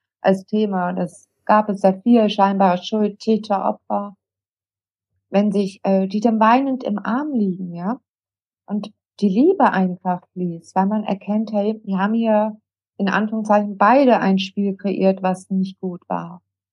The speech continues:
Und darunter ist immer Liebe. Und das ist einfach wunderbar mit anzusehen.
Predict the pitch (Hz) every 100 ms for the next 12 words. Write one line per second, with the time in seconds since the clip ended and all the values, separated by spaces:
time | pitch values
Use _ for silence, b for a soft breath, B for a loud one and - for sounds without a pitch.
0 | _ 175 196 185 233 202 160 165 - 285
1 | 311 220 185 180 170 165 165 _ _ _
2 | _ 196 196 220 214 208 - - 190 190
3 | 175 208 214 190 190 185 180 - 214 240
4 | - 185 170 170 170 170